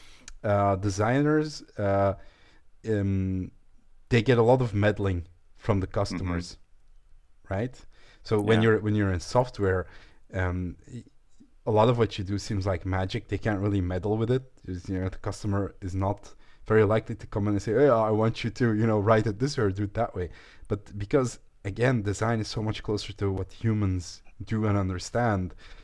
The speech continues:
Speaker 1: do you feel this is true? Like, is there more exposure to meddling from the
Speaker 2: Yeah.
Speaker 1: uninitiated and people with, uh,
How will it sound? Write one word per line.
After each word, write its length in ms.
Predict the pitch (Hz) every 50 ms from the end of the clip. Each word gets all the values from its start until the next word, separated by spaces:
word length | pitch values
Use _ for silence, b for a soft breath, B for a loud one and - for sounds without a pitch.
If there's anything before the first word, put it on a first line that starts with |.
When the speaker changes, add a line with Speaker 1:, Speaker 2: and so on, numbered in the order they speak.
| b b b b b b - - - - 120
Speaker 1:
do 120 | 95 113 117
you 140 | 135 175
feel 260 | 165 - - 190 185 190
this 240 | 175 170 160 -
is 160 | 143 - - -
true? 440 | - - 110 107 110 135 175 - - -
Like, 260 | - 98 95 - - -
is 140 | 110 117
there 220 | 120 139 139 139 135
more 340 | 120 110 110 113 123 135 120
exposure 640 | 123 - - - - 110 110 120 135 139 151 151 160
to 460 | 156 - 151 143 147 151 151 156 156 b b b b b b b b
meddling 520 | 98 107 120 131 - 143 151 170 170 175
from 480 | 165 - - 135 131 131 127 127 123 123 b b b b b b b b b b b b - - -
the 140 | 123 139 151
Speaker 2:
Yeah. 40 | -
Speaker 1:
uninitiated 760 | - - 185 - 151 156 - - 165 151 156 156 165 170 151
and 160 | - 123 123 127
people 220 | 147 147 139 143
with, 260 | 139 139 131 - - - - -
uh, 380 | - 107 107 104 107 107 104 98